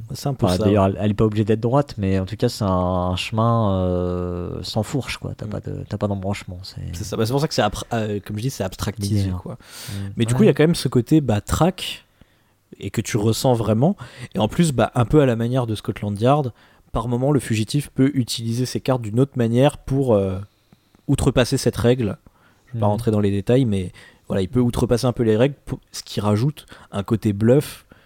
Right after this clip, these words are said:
Speaker 1: que tu peux retrouver, euh, dans Scotland Yard. Comme quand tu utilises, tu sais, tu grilles un ticket noir.
Speaker 2: Ouais, ouais, les
Speaker 1: Alors
Speaker 2: tickets noirs ou les, les fois deux, ouais.
Speaker 1: ou les fois deux, alors qu'en fait, tu fais juste un vieux, un vieil aller-retour en taxi, tu vois, euh, juste
Speaker 2: Et
Speaker 1: pour,
Speaker 2: ouais.
Speaker 1: bluffer.
Speaker 2: <laughs>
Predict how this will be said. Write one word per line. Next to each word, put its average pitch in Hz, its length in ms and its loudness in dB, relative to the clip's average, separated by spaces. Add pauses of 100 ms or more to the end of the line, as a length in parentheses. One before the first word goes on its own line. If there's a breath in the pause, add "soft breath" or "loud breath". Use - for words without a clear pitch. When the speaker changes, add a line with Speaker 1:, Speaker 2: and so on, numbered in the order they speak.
(500 soft breath)
Speaker 1:
que - 80 -4
tu 110 140 -8
peux 117 140 0
retrouver, 104 400 0
euh, 98 200 0
dans 92 140 -8
Scotland 113 340 -6
Yard. 120 200 2
Comme 113 120 -2
quand 107 120 -2
tu - 80 -8
utilises, 120 240 -10
tu - 120 -10
sais, 117 300 4
tu - 140 -4
grilles 117 260 2
un 110 60 4
ticket 104 320 -2
noir. 131 400 4 (180 loud breath)
Speaker 2:
Ouais, 123 60 2
ouais, 135 220 4
les 117 60 0
Speaker 1:
Alors 101 220 0
Speaker 2:
tickets 110 220 -4
noirs 127 280 2
ou 107 80 -2
les, 95 400 2
les 95 120 2
fois 107 200 0
deux, 117 220 2
ouais. 107 60 -2 (180)
Speaker 1:
ou 113 100 -2
les 110 100 2
fois 107 220 2
deux, 131 220 6
alors 107 220 2
qu'en - 80 -6
fait, 120 400 0
tu - 100 -16
fais - 120 -8
juste 113 320 -8
un 95 200 -4
vieux, 104 420 0
un 107 60 -2
vieil 107 240 2
aller-retour 104 480 0
en 107 60 -4
taxi, 104 340 -6
tu - 160 -12
vois, 117 220 -4
euh, 98 100 -8 (320)
juste 110 200 -6
Speaker 2:
Et - 20 -2
Speaker 1:
pour, 85 120 -2
Speaker 2:
ouais. 92 340 4
Speaker 1:
bluffer. 87 240 -4
Speaker 2:
<laughs> 123 760 -2